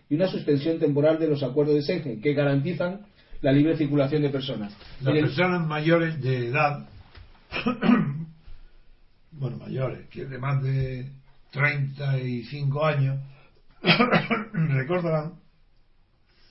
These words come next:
Speaker 2: que hace ya tiempo que se hablaba siempre del proyecto de Europa a dos velocidades para indicar que la falta de homogeneidad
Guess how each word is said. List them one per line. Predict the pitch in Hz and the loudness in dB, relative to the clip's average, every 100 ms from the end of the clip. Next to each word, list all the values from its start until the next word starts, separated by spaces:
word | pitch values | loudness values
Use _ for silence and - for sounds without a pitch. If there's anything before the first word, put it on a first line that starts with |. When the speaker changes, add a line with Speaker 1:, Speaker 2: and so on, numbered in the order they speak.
| _ _ _ _ _ _ _ | _ _ _ _ _ _ _
Speaker 2:
que | - | -2
hace | 135 139 | -2 0
ya | 147 147 | -2 -2
tiempo | 156 143 135 180 - - - - - - | -2 -2 -2 -4 -12 -14 -14 -14 -18 -8
que | 120 | -8
se | 110 | -8
hablaba | 107 117 135 135 - | -8 -4 0 0 -2
siempre | 139 135 135 143 | 0 0 0 -4
del | 120 | -6
proyecto | 107 127 123 127 151 143 | -8 -8 -6 -6 -6 -4
de | 135 | -2
Europa | 151 151 156 156 - - | 0 -2 -4 -8 -10 -20
a | 120 120 | -14 -8
dos | 123 123 | -8 -4
velocidades | 131 127 135 131 139 123 - - _ _ - _ _ _ | -6 -6 -4 0 2 2 -4 -12 _ _ -20 _ _ _
para | 135 151 | -6 -2
indicar | 170 156 139 147 139 139 - _ _ _ - | -2 -2 -2 -2 -2 -4 -12 _ _ _ -8
que | 123 | -6
la | 123 | -6
falta | - 165 165 165 | -4 -6 -4 -4
de | 147 151 - | -4 -6 -4
homogeneidad | 170 151 143 131 - 139 127 127 120 131 135 - | -4 -2 -2 -4 -4 -2 -2 -4 -8 -2 -2 -2